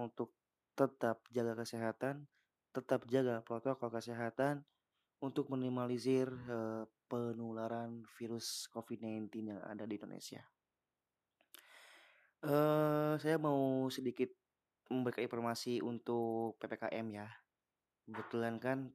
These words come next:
tahu nggak sih? Tahu nggak sih? Tahu semua dong. <laughs> Ya, P P K M itu diperpanjang ya. Jadi pemerintah pusat Republik Indonesia ini memutuskan untuk memperpanjang pemberlakuan pembatasan kegiatan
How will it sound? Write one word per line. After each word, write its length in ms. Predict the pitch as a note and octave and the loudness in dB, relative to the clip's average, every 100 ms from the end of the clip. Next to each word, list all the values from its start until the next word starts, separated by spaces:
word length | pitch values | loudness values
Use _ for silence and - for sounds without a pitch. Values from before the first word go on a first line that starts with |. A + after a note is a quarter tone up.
| _ _ _ _ _ _ - | _ _ _ _ _ _ -18
tahu 320 | - C3+ C#3 | 4 6 6
nggak 80 | A#2 | 2
sih? 320 | - A2 A#2 _ - | -2 -6 -8 _ -6
Tahu 300 | A2 C3+ A#2 | 0 0 0
nggak 100 | - | -4
sih? 240 | A2+ A2+ _ _ _ _ | -8 -8 _ _ _ _
Tahu 160 | A2+ A2+ | -4 -2
semua 240 | A2+ B2 A2+ | 2 2 2
dong. 320 | G#2+ A2 A2 _ - | 0 -10 -16 _ -2
<laughs> 320 | B2+ - - _ G3+ - - - - - | -2 -2 -18 _ -18 -14 -12 -12 -4 8
Ya, 400 | C#3 C#3 B2 A#2+ | 12 12 10 2
P 80 | |
P 160 | A#2+ A#2+ | -2 0
K 240 | A#2+ A#2+ | 0 0
M 80 | B2 | -2
itu 160 | B2 B2+ | -4 -4
diperpanjang 640 | B2 B2 A2+ A2 A2 G#2+ G#2+ | -4 -6 -6 -6 -6 -6 -8
ya. 240 | A2 A#2 B2 | -6 -8 -10
Jadi 240 | G#2+ A2 A#2+ | -10 -8 -6
pemerintah 640 | A#2 G#2+ A2 G#2 A#2+ A#2 - | -6 -6 -8 -4 -2 -2 -6
pusat 320 | A2+ - A#2 - | -12 -8 -10 -8
Republik 480 | A2 B2 B2+ B2+ A#2 | -8 -4 -4 -6 -8
Indonesia 400 | A#2 A2+ G#2+ A#2 | -8 -8 -8 -8
ini 480 | A2 - C3 C#3 | -8 -4 -2 -2
memutuskan 560 | C3+ A#2+ A#2 A#2 - B2 | -2 -4 -6 -8 -6 -8
untuk 320 | A2+ A#2+ - - _ _ _ _ _ _ | -4 -4 -6 -18 _ _ _ _ _ _
memperpanjang 960 | B2+ C3 C3+ C#3 C#3 C3+ B2 A#2 A2+ A2 A2 _ | -2 0 2 6 8 8 6 2 -2 -6 -12 _
pemberlakuan 720 | A2+ A2 A2+ A2 A#2+ B2 A2+ | -6 -4 -4 -6 -2 0 0
pembatasan 640 | A#2 A2 G#2+ A2+ - B2 | -2 -4 -4 -8 -6 -8
kegiatan 640 | B2 A2 A2 A2 - A#2 | -6 -8 -6 -8 -6 -8